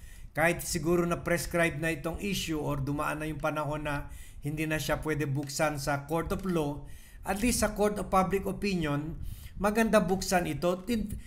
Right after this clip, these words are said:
to be fair, to be fair sa lahat, kay, kay Tito Soto, ah, yung inakusahan ni,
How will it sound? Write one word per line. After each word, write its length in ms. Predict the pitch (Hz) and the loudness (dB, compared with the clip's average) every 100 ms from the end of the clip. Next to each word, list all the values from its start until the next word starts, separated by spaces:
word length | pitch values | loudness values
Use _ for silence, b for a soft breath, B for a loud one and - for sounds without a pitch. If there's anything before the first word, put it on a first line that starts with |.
| B | B
to 160 | - 233 | -4 2
be 160 | 247 - | 2 4
fair, 520 | 214 202 180 180 196 | 6 8 8 6 4
to 80 | 220 | 0
be 240 | 190 202 | 0 0
fair 260 | - 190 185 185 | 2 4 4 2
sa 100 | 170 | 2
lahat, 380 | 151 139 190 - - - | 2 4 2 0 -8 -2
kay, 400 | 131 127 123 - B B | 0 2 -2 -8 B B
kay 240 | - 135 139 | -2 0 0
Tito 380 | 160 139 147 139 | 0 0 0 2
Soto, 880 | 180 202 202 196 190 185 190 190 B B B - | 4 4 4 6 8 8 6 2 B B B -6
ah, 220 | 143 139 | 2 4
yung 320 | 143 151 143 | 4 2 0
inakusahan 800 | 151 151 147 143 143 147 151 143 | 0 0 0 0 4 6 6 2
ni, 480 | 143 139 139 135 139 | 2 4 4 4 2